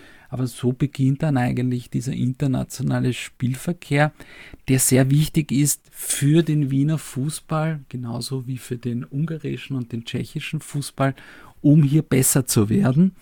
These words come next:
Eine wichtige prägende Figur ist der Mark D. Nicholson, ein ehemaliger englischer Profifußballer, der mit West Bromwich achtzehnhundertzweiundneunzig den F A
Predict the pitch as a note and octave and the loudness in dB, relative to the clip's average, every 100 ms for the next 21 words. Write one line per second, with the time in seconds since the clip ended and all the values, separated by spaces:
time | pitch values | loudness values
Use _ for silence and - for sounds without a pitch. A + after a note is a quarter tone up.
0 | - - - - - C3+ B2+ D3+ - D3+ | -20 -20 -20 -20 -6 -2 2 0 0 -4
1 | C#3 B2+ B2 C#3 C3+ B2+ C#3 - B2+ C3 | -4 -4 -2 -2 -4 -6 -10 -8 -4 -4
2 | B2 C3 B2 A#2 C#3 C3+ - - C3 A#2+ | -4 -6 -4 -4 -6 -10 -16 -8 -4 -4
3 | B2 - E3+ D#3 - E3+ G3+ G3 _ _ | -4 -6 -10 -10 -4 -2 -2 -4 _ _
4 | _ - B2+ A#2+ C3 B2+ B2+ B2 B2 A#2+ | _ -10 -8 -6 -4 -2 0 0 -2 -4
5 | A#2+ A#2+ G#2+ _ _ _ - A#2+ C3+ C#3+ | -4 -4 -8 _ _ _ 0 2 4 2
6 | - A#2+ A#2 _ - A2+ B2+ D#3+ G3+ F3+ | 2 0 0 _ -2 4 4 6 2 2
7 | - F3 E3 - - C#3 D3+ E3+ F#3 - | 0 -2 -2 -4 -2 0 2 2 0 -4
8 | - - - _ _ _ _ - B2 B2 | -20 -20 -20 _ _ _ _ -2 0 2
9 | B2 B2+ C3 C3 B2 B2 - - A2+ A2 | 0 -4 -6 -4 -2 -2 -4 -2 2 4
10 | B2 C3+ - A2+ A2+ C3 - A2+ A2+ B2 | 6 4 0 -6 -6 -6 -4 -6 -6 -4
11 | B2 B2+ - A#2+ - - - - - - | -4 -6 -6 -10 -10 -8 -8 -8 -12 -12
12 | - C3 | -6 -6